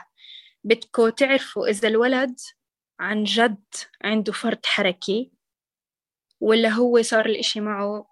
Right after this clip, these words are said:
بسبب وضع نفسي اللي هو ضغط.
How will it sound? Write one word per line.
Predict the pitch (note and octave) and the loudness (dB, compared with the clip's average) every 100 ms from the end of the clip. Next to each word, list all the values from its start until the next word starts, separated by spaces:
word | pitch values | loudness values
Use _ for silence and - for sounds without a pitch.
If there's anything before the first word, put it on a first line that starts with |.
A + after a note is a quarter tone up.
| _ | _
بسبب | F#3+ - G#3 G3 G#3 _ _ _ _ | -6 -2 2 0 -2 _ _ _ _
وضع | G#3+ A3+ G3+ | 2 2 2
نفسي | G3+ A3 - | 0 -4 -4
اللي | F#3 G3 | -4 -4
هو | G#3 G3 F3+ F3 F3 | -4 -2 -4 -4 -4
ضغط. | F#3+ F#3 - | -2 -4 -8